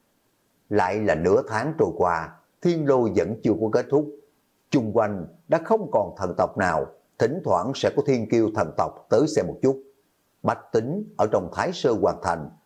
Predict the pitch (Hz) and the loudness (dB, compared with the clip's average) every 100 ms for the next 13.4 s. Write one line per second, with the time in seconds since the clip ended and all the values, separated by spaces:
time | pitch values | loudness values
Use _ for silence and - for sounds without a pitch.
0 | _ 185 262 - 101 98 80 - 90 135 | _ -2 0 2 2 0 -2 -4 -4 -2
1 | 175 165 151 117 82 78 - _ _ - | -2 0 0 0 0 -2 -10 _ _ -2
2 | 180 170 113 92 87 78 - - - 131 | 0 0 2 4 4 2 -4 -8 -2 0
3 | 135 80 107 110 117 139 135 156 135 131 | 0 -2 -4 -2 -2 0 -2 0 -2 -2
4 | 196 - 90 131 98 90 135 127 92 85 | -4 -4 -2 0 2 2 2 0 0 0
5 | 78 80 82 98 113 95 85 - - _ | 0 0 0 2 4 4 2 -4 -16 _
6 | _ _ _ 131 120 117 110 113 175 180 | _ _ _ 0 2 4 4 2 2 2
7 | 117 104 120 110 104 107 101 87 - - | 0 0 -2 0 4 4 4 -2 -4 -2
8 | 156 92 104 143 151 - 165 165 - 131 | 0 0 0 0 -2 0 0 0 0 0
9 | 143 82 127 127 - _ _ _ _ _ | 0 0 0 0 -10 _ _ _ _ _
10 | _ - 196 185 - 92 - 110 113 101 | _ -2 -2 0 -2 -4 0 2 2 0
11 | 82 - - 98 127 123 139 165 127 107 | -6 -6 0 0 0 -2 -2 0 2 2
12 | 98 95 - 101 123 - - _ _ _ | 2 -2 -4 -2 -2 -4 -14 _ _ _
13 | 98 87 90 143 | -2 -2 0 -2